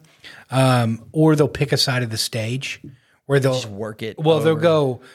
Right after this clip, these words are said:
Speaker 1: podium, left side to speaker.
Speaker 2: And never come back.
Speaker 1: Back, back and forth,
Speaker 2: Okay.
Speaker 1: back and forth. Um, you'll see that a lot, and you maybe even notice it in yourself if you speak to a youth room that's not completely full.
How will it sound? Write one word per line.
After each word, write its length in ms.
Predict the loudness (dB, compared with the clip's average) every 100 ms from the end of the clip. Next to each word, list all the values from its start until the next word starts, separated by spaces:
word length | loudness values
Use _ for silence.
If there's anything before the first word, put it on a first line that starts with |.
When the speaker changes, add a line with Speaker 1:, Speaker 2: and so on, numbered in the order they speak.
| _
Speaker 1:
podium, 720 | -2 2 2 2 0 0 -2 -6
left 360 | -2 2 2 2
side 380 | 2 2 0 -2
to 100 | -4
speaker. 400 | -2 -4 -4 -4
Speaker 2:
And 120 | -2
never 200 | -2 -4
come 220 | -4 -4
back. 300 | -4 -6 -4
Speaker 1:
Back, 440 | -2 -2 -4 -8 -2
back 240 | 0 0
and 140 | -6
forth, 200 | -6 -6
Speaker 2:
Okay. 100 | -4
Speaker 1:
back 180 | -4 -4
and 100 | -8
forth. 600 | -8 -4 0 2 0 -4 -16 -18 -16 -8
Um, 500 | 0 2 2 -2 -6 -2
you'll 240 | 2 4
see 180 | 2 0
that 160 | 0 0
a 40 |
lot, 480 | -4 -2 2 2 2
and 160 | 0 0
you 80 | 0
maybe 320 | -2 0 0
even 240 | 0 -2 0
notice 360 | 2 2 0
it 80 | 0
in 80 | 0
yourself 520 | 0 0 -2 -2 -4 -10 -16 -16 -2
if 180 | 0
you 140 | 2 2
speak 420 | 2 0 -2 -2
to 260 | -2 -2 0
a 80 | -2
youth 400 | -2 -2 -2 0
room 240 | 0 2
that's 220 | 0 -2
not 140 | -4 -6
completely 340 | -4 -4 -2
full. 560 | -6 -6 0 2 2